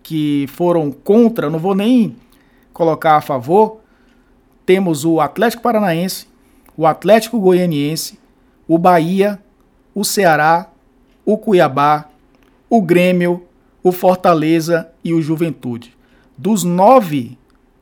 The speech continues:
que foram contra, oito são fora do eixo.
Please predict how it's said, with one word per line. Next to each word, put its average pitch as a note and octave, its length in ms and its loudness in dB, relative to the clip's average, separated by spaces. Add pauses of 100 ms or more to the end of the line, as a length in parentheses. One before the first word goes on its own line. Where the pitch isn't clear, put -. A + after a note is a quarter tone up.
(140)
que F3 140 -8
foram E3+ 420 -2
contra, G#3 640 0
oito B3 560 2 (240)
são A#3 300 0
fora A3+ 340 2
do G#3+ 160 0
eixo. C#3+ 400 -6